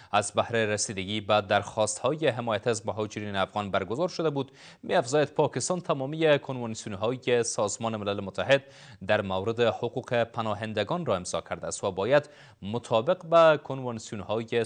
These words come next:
سازمان ملل متحد از حقوق پناهندگان حمایت نماید. همزمان با این شمار از مهاجرین برگشت کننده می‌گویند پاکستان با بدرفتاری، بازداشت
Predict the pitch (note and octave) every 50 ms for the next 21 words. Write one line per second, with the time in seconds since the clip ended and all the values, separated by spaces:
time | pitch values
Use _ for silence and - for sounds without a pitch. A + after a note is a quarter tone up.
0 | - - A2+ G2+ F#2+ - - G#2+ G#2 G2 F#2+ F#2+ F#2+ F#2+ F2+ F2+ - - F2+ -
1 | C3 C#3+ C3+ - - - - - - - F#2+ - - - G#2+ - - A#2+ - -
2 | A#2 A2 A2 G#2+ - - G#2+ G2 F#2 F2+ G2+ G2 F#2 F#2+ F2+ G2 F#2+ F#2 F2+ -
3 | - G2+ G2+ F#2+ F2+ F2 E2+ E2+ E2 - - E2 D#2+ D#2+ D#2+ D#2+ - _ _ -
4 | - - - - - F#3 F3 C3+ C#3 D3 D#3+ E3+ D#3+ C#3 D3 D#3+ F3 E3+ - -
5 | C#3+ C#3+ D3 D3 C#3 B2 - B2+ B2+ A#2 A2 A#2+ A#2 A2 - A#2 C3+ C3+ C3 B2+
6 | A2+ A#2 A2 A2+ A2 B2 A#2 - - - C3 A#2+ G#2+ G#2 A2 D#3+ F#3 G3 F3 D3
7 | C#3+ C3 A#2+ G#2 - - B2+ A2+ - - A2+ - - D3+ D3 D3 C#3+ A#2+ - C3
8 | C3 B2+ A2+ G#2 A#2 A#2 A2 - - A2 G#2+ - - A#2+ A#2+ A#2+ G#2 G#2 F2+ D3+
9 | B2+ A2+ A#2 - - - C#3+ C#3 B2+